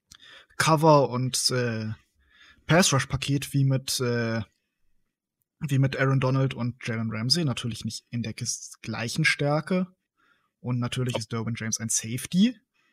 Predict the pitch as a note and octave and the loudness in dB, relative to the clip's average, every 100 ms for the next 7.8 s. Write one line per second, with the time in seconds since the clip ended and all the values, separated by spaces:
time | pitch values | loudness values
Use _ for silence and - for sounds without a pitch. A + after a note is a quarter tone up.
0 | _ _ _ _ - - C3 A#2+ G#2+ A2 | _ _ _ _ -20 -8 0 0 2 0
1 | A2 A#2+ A2 A2 G#2+ G2+ G#2 G2+ G2 - | 0 2 4 4 2 -2 -2 -4 -8 -16
2 | _ _ _ _ _ - _ - C3+ C3+ | _ _ _ _ _ -20 _ -10 -6 0
3 | F3 - C#3 - F#3 D#3 D3+ C#3 - A2+ | 2 2 -2 4 6 8 6 4 0 -6
4 | G#2 C#3 - _ C3 C3 C#3 - - F3+ | -8 -10 -14 _ -4 -2 0 0 0 2
5 | D#3+ D#3+ D3 C#3 _ C#3+ C3 C3 C3+ E3+ | 2 2 0 0 _ -4 -2 0 2 4
6 | F3+ F3 C3+ C3 B2+ - - C#3+ G3 A3+ | 4 2 2 0 0 -4 -6 -2 2 4
7 | F3+ E3+ F#3 - D3 B2+ C3 C#3+ | 4 4 0 -2 -4 -2 -2 -2